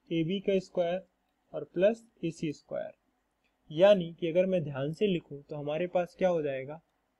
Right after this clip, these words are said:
Hypotenuse का square is equal to perpendicular का square और plus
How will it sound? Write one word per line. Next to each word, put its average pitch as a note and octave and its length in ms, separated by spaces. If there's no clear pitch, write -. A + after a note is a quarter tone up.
Hypotenuse G#3 840
का F#3+ 180
square D3 420
is D3+ 140
equal G#3 440
to D3 100
perpendicular G3 760
का F#3+ 200
square C#3 420
और D#3 140
plus F#3+ 420